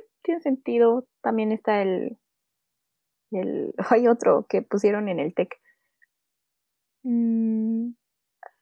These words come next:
Speaker 2: no lo sé.
Speaker 1: ¿Hornet?
Speaker 2: <laughs>
Speaker 1: Bueno, no me acuerdo.
Speaker 2: Ah, sí,
Speaker 1: Pero
Speaker 2: ah,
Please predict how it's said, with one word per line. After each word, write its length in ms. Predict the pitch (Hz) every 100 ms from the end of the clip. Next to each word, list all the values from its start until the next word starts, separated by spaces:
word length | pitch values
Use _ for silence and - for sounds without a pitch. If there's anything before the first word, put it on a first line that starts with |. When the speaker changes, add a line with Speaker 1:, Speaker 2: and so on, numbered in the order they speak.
| -
Speaker 2:
no 220 | 233 226
lo 140 | 220 214
sé. 320 | - 247 - - 254 294 320 302
Speaker 1:
¿Hornet? 320 | 190 294 -
Speaker 2:
<laughs> 260 | 330 - 403 _ - - - -
Speaker 1:
Bueno, 260 | 277 285
no 80 | 294
me 60 | 262
acuerdo. 220 | 233 294
Speaker 2:
Ah, 200 | 302 311
sí, 180 | 330 453 285
Speaker 1:
Pero 80 | 302
Speaker 2:
ah, 40 | -